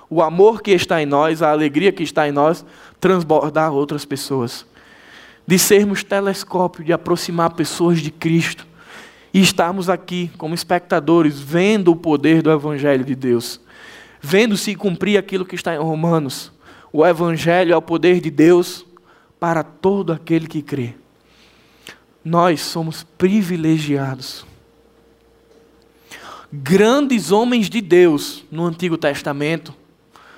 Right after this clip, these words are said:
não conheceram o Evangelho como nós conhecemos. Foram usados de outra forma, mas nós, queridos, somos agentes de transformação.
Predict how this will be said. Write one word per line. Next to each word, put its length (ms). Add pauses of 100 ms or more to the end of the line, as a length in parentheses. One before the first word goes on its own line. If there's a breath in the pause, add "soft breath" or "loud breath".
(120)
não 240
conheceram 540
o 20
Evangelho 600
como 240
nós 240
conhecemos. 720 (440 loud breath)
Foram 400
usados 540
de 80
outra 320
forma, 320
mas 280
nós, 360
queridos, 460 (460 loud breath)
somos 380
agentes 560
de 80
transformação. 840